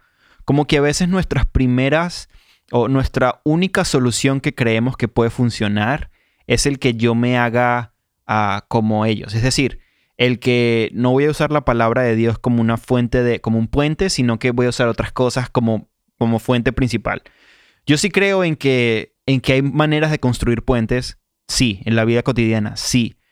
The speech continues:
Pero lo que estoy diciendo es que la, la fuente principal para construir un puente entre las generaciones es vivir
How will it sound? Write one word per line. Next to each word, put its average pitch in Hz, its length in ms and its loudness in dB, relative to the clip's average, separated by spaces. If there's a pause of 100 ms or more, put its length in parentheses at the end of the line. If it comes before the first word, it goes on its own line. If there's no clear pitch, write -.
(180)
Pero 131 160 2
lo 123 100 0
que 131 60 -2
estoy 139 180 2
diciendo 160 320 0
es 156 80 -2
que 156 160 2
la, 120 300 0
la 117 200 0
fuente 180 600 0
principal 123 960 0 (320)
para 127 180 2
construir 127 400 2
un 139 100 -2
puente 156 480 0
entre 135 220 0
las 117 180 0
generaciones 110 800 -2 (240)
es 120 300 0 (280)
vivir 131 640 0